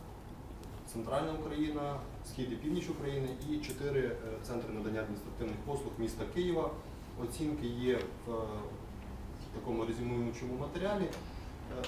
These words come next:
але наголошу, що ми ставили мету не стільки рейтингувати ці офіси, скільки знайти типові проблеми, помилки, щоб, е, дати рекомендації для всіх міст України, як, е, їх зап-, як запобігати цим проблемам. Е,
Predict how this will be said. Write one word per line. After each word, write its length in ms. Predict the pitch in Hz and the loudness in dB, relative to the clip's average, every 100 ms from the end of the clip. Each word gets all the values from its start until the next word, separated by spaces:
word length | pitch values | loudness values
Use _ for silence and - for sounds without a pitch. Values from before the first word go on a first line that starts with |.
| 127 | 0
але 180 | 139 151 | 2 2
наголошу, 420 | 139 156 151 180 | 2 2 2 0
що 140 | - | 0
ми 300 | 143 156 - | 0 0 -2
ставили 360 | - - 143 139 | -2 2 4 4
мету 200 | 139 147 | 0 2
не 80 | 135 | 0
стільки 360 | - 156 - | 2 2 6
рейтингувати 640 | 135 131 139 127 170 202 175 | 6 6 4 6 6 6 4
ці 160 | - | 0
офіси, 380 | 151 147 135 127 | 0 2 0 -2
скільки 440 | - 139 135 139 131 - | -2 -2 0 2 2 0
знайти 440 | - 131 135 147 - - - - | 0 0 2 2 2 -2 -8 -4
типові 340 | - 127 127 | 2 6 6
проблеми, 440 | 127 127 143 147 | 4 2 4 4
помилки, 440 | 147 160 160 165 - | 4 4 4 2 2
щоб, 200 | - 127 | 0 -2
е, 340 | - 117 117 110 | -2 -2 -2 0
дати 300 | 131 127 123 | 0 2 2
рекомендації 640 | 117 123 120 120 117 117 107 | 2 2 2 2 2 0 -2
для 380 | 107 110 110 107 104 - - | 2 4 6 4 0 -4 -6
всіх 180 | - 170 - | -2 0 2
міст 160 | 165 151 | 0 2
України, 460 | 156 147 147 151 139 | 0 0 2 2 2
як, 180 | 135 135 | 0 0
е, 40 | - - - - - - - | -4 -8 -8 -8 -8 -8 -6
їх 80 | 131 - - - | -6 -6 -6 -4
зап-, 300 | 135 - 123 | -4 -4 0
як 120 | 127 | 0
запобігати 520 | 127 123 123 123 123 127 | 0 -2 0 2 2 0
цим 140 | 123 | -2
проблемам. 460 | 110 117 131 135 135 - - - - - - - - - | -2 2 2 2 0 -2 -8 -8 -8 -8 -8 -8 -10 -6
Е, 40 | 117 | -2